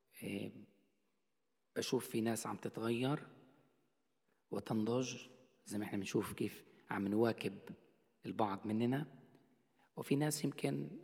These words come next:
عم بتجرب بس مش قادرة تتغير، وفي ناس يمكن بيهمهاش إنها تتغير. فهذا الوعظ شو بقول؟ بقول التغيير في أربع خطوات. أول خطوة،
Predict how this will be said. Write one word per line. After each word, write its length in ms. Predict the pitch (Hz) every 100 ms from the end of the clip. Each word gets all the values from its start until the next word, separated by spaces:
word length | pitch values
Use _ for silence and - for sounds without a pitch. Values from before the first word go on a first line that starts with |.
| -
عم 160 | 113 123
بتجرب 540 | 120 135 120 123 131
بس 220 | 113 -
مش 160 | - 143
قادرة 220 | 131 117
تتغير، 640 | - 101 104 98 107 131 - - - -
وفي 180 | -
ناس 240 | 147 143 -
يمكن 440 | 139 139 139 139 - - - _ _ _ _ _ _ -
بيهمهاش 420 | 120 127 127 117
إنها 120 | 98
تتغير. 560 | 104 101 92 87 - - _ - - - - _ -
فهذا 200 | 160 156
الوعظ 260 | 170 156
شو 180 | 135 151
بقول؟ 500 | 139 123 107 101 110 - - - _ _ _ _ _ _ _
بقول 220 | - 160 139
التغيير 440 | - 127 135 139
في 200 | - 143
أربع 260 | 135 120 110
خطوات. 640 | - - 107 101 92 - - - _ _ _ _ _ _ _ _ _ _ _ -
أول 220 | 156 147
خطوة، 460 | 151 - 143 143